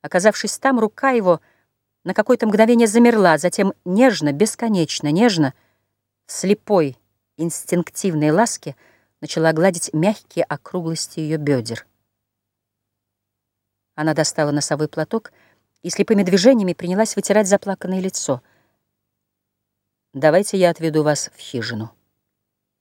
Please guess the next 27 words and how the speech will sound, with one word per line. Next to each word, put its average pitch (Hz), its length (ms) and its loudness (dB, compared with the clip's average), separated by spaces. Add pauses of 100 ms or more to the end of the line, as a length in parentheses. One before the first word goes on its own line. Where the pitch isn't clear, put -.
(200)
сказал 131 400 -2
он 131 180 0
ровным, 185 460 0
спокойным 143 720 -4
голосом. 113 500 -8 (1200)
И, 139 80 -8
мягко 151 320 0
взяв 139 360 0
ее 135 240 -4
за 160 200 2
руку 185 220 -8
выше 190 300 -6
локтя, 185 400 -4 (640)
он 165 100 -2
помог 175 380 0
ей 165 120 -4
встать - 400 -2
на 165 200 2
ноги 190 220 -4
и 160 140 -2
медленно 175 440 0
повел 160 380 -6
к - 120 -20
хижине, 127 640 -6 (440)
не 180 180 0
выпуская 151 600 -2
ее, 131 420 -4